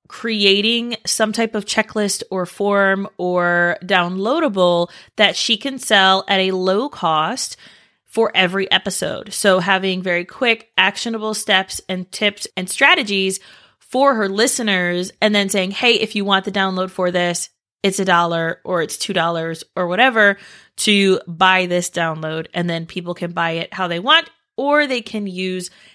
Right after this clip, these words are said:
a monthly membership to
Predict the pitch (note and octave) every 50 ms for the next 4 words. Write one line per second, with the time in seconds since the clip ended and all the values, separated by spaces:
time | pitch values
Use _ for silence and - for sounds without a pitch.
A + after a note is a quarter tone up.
0 | _ _ _ _ - F#3+ F3+ F3+ F3+ F3+ F3 F3 F3 F3 F3 - _ _ _ -
1 | F#3 F#3+ G#3+ A3+ A3+ G#3+ - - G#3+ G#3 G3 G3 G#3 A#3 C4+ D#4 D4+ C#4+ B3+ -
2 | - - F3 E3+ E3 E3+ G3+ - _ - - _ _ _ _ _ - - - A3+
3 | A3 G3+ F#3+ F#3 F3+ F3+ F#3 F#3